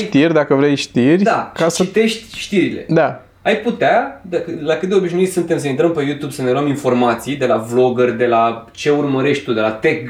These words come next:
Speaker 2: guys, să zicem, <clears throat> ai putea să intri și să vezi știrile. Și știrile să nu fie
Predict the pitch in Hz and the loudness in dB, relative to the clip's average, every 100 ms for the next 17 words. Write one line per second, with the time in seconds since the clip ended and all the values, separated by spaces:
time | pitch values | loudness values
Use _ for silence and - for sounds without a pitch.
0 | 123 123 113 - - 113 113 113 120 - | 0 0 -2 -10 -6 -6 -6 -6 -6 -6
1 | - - - - 202 - - 254 - 170 | -8 -12 -8 -2 -2 -2 -2 -2 0 -2
2 | 240 240 233 233 214 240 240 220 160 117 | -2 -4 -6 -4 -2 -2 -2 -2 -2 -2
3 | - - 135 - 202 226 220 214 226 - | -6 -14 -16 -10 -6 -2 -2 -2 -4 -2
4 | 226 214 185 139 | -2 2 0 -2